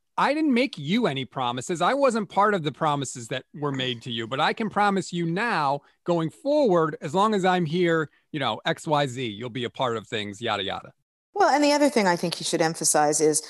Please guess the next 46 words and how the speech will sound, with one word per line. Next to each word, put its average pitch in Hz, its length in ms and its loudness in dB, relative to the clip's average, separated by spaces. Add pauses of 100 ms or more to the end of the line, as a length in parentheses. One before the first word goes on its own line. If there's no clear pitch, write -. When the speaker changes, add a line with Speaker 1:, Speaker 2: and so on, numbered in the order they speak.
(160)
Speaker 2:
this 302 140 2
conversation 208 580 -2
is 160 100 -8
between 160 400 -6
you 233 420 2 (120)
and 185 160 0
me. 147 220 -4 (800)
I'm 160 160 0
not 160 200 0
going, 160 300 -2
you 180 80 -2
know, 160 120 2
I'm, 151 220 -2 (120)
I'm 160 120 2
not 160 200 -2
reporting 185 420 0
this 175 140 0
to - 140 -2
anyone 180 340 -4
in 160 60 -12
the 160 60 -8
press. 226 420 2
It's - 180 -4
not 165 160 -2
going 170 160 -4
to 160 40 -4
be 160 120 -2
leaked. 196 640 0
It's 175 160 -8
not 160 160 -2
going 170 160 -4
to 160 80 -6
be 165 140 -12
dribbled 160 480 -2
out. 240 260 4 (340)
I'm 180 160 0
not 165 220 0
sharing 180 300 -2
it 160 100 -8
with 160 180 -6
anyone 220 320 -2
in 202 120 -6
the 180 80 -6
organization. 170 760 -4 (240)
Let's 220 480 0 (160)
just 170 480 -2